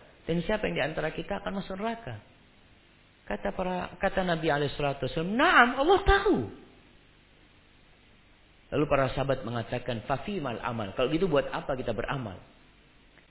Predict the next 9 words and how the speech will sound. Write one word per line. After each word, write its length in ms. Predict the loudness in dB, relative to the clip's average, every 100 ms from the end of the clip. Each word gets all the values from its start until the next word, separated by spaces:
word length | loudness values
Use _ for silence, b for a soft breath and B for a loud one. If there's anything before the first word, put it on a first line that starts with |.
| _
Nabi 240 | -4 -2 0
mengatakan, 560 | -2 -4 -4 -6 -8 2
"I'malu." 880 | 2 2 0 0 2 2 0 -4 -16 -20 -20 -20 -20 -14
Kata 240 | -8 -2
Nabi 280 | 0 2 2
sallallahu 160 | 2 2
alaihi 80 | 2
wasallam, 200 | 2 2
"Tugas 240 | 4